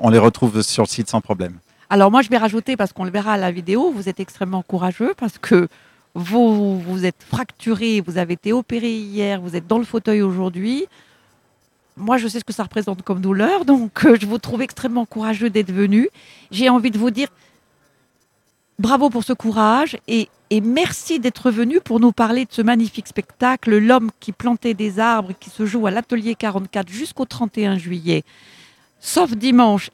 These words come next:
Speaker 2: et lundi, avec deux séances, donc une à dix-sept heures cinquante et l'autre à
Speaker 1: Quinze heures cinquante.
Speaker 2: quinze heures cinquante. Et ce serait vraiment dommage de passer à côté. Alors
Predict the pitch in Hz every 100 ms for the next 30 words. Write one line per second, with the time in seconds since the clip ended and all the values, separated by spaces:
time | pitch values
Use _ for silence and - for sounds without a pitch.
0 | 247 254 226 208 185 208 320 - _ 208
1 | 202 170 156 - 415 - 254 190 233 359
2 | 240 202 190 _ 370 359 277 240 247 -
3 | 214 - 185 - 170 185 262 - - 202
4 | 208 294 - - - 262 - _ 202 190
5 | 160 156 - 117 - 90 262 233 214 -
6 | 190 - 156 - _ _ _ _ 208 240
7 | 226 254 220 294 294 247 233 233 262 233
8 | 220 214 214 202 214 202 196 - 208 254
9 | 185 160